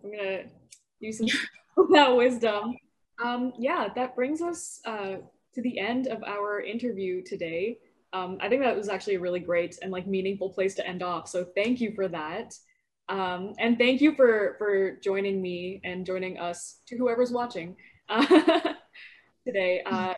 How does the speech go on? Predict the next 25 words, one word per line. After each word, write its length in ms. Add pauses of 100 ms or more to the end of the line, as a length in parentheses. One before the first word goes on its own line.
yeah, 220
I 80
was 120
really, 180
really 180
grateful. 520
Let's 220
end 200
off 280
with 200 (300)
just 220
one 140
more 140
bite 500
of 300
this 480 (640)
beautiful 600 (520)
almond 360
butterfly, 600 (100)
gluten-free 560
slash 320
vegan 540
slash 360
dairy-free 600 (140)
place. 360